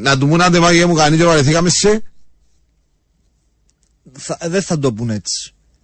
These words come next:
Speaker 2: Θα του, θα επικαλεστούν την τιμωρία του, δεν θα του πούν, "Ε,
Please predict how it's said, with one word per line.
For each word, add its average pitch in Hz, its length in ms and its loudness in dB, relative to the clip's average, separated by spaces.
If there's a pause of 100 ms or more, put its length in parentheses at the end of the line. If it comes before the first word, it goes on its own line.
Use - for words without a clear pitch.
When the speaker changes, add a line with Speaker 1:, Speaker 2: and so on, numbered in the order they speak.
(180)
Speaker 2:
Θα 139 160 -4
του, 151 160 -4 (160)
θα 151 360 2
επικαλεστούν 151 500 0
την 247 100 0
τιμωρία 190 440 2
του, 120 60 -4
δεν 143 100 0
θα 170 140 -2
του 151 100 0
πούν, 143 240 0 (280)
"Ε, 143 160 0